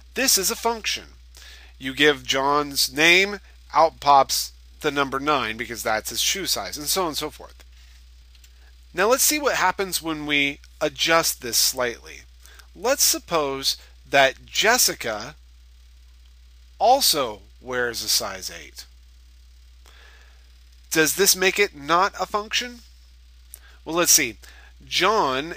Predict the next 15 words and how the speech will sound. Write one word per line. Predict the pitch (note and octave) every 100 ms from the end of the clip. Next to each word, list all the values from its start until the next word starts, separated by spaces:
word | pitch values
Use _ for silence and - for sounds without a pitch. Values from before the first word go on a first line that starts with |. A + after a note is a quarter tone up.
| -
A, | D#3 C#3+ C#3+
when | D3 C3+
you | C3
plug | - E3 E3+
his | D#3+ D3+
name | D3+ C#3 C3+
into | B2+
the | B2
machine, | B2 A2 B2+ B2 B2 -
it | B2+
pops | - C3+ -
out | C3 B2
the | A#2+
size | C3 A#2+ A2+
nine. | A#2+ B2 G#2 F#2